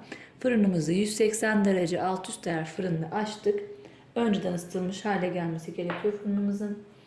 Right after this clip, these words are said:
Şöyle bir yumurta sarımız var. Yüzeylerine yumurta sarımızı süreceğiz.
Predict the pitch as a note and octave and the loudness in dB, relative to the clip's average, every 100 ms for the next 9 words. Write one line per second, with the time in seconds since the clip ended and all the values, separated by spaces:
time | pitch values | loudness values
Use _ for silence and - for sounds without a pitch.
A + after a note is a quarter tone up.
0 | - - - - - A#3+ G#3+ A3+ G#3+ - | -20 -20 -20 -20 -8 -4 -2 -4 -6 -10
1 | - - - A3+ A3 G#3+ G#3 G3+ E3+ D#3 | -20 -10 0 2 2 0 -2 0 2 0
2 | D3 D#3 F#3+ C4 - - - - - _ | -2 -2 -2 -2 -8 -16 -20 -20 -20 _
3 | - - _ - - G3 F#3+ E3+ E3 G3 | -20 -20 _ -20 -4 0 2 2 2 2
4 | G#3 G3 G3+ - E3 D3 D3 D3 - A3+ | 2 2 0 -4 -6 -6 -8 -8 -4 -2
5 | - D#3+ G3+ - | 0 2 0 -2